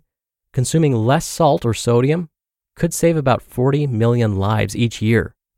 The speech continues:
due to cardiovascular disease-related deaths. Now, do we have to remove all of the sodium from our diets? No. Even if we cut back by just one hundred milligrams per day, it can make a huge difference.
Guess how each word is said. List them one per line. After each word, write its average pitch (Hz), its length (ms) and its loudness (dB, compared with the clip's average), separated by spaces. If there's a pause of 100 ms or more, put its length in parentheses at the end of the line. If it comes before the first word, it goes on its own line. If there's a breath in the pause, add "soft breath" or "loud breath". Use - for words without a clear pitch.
due 151 200 2
to 127 120 -4
cardiovascular 113 880 -2
disease-related 95 840 -4
deaths. - 400 -4 (720)
Now, 123 220 -2
do 127 100 -2
we 120 80 -4
have 139 260 -6
to 143 100 -8
remove 139 360 -2 (140)
all 160 360 4
of 143 100 -4
the 135 80 -4
sodium 127 360 0
from 139 160 -4
our 143 80 -2
diets? 147 480 -2 (340)
No. 120 320 -4 (600)
Even 190 220 -2
if 214 120 -6
we 185 60 0
cut - 240 -2
back 156 260 -2
by 127 100 -2
just 113 260 -6 (420)
one 151 260 -2
hundred 147 440 -2
milligrams 120 760 2 (320)
per 151 180 2
day, 147 280 0 (600)
it 110 80 -6
can 120 120 2
make 110 140 2
a 104 40 0
huge 107 380 2
difference. - 460 -8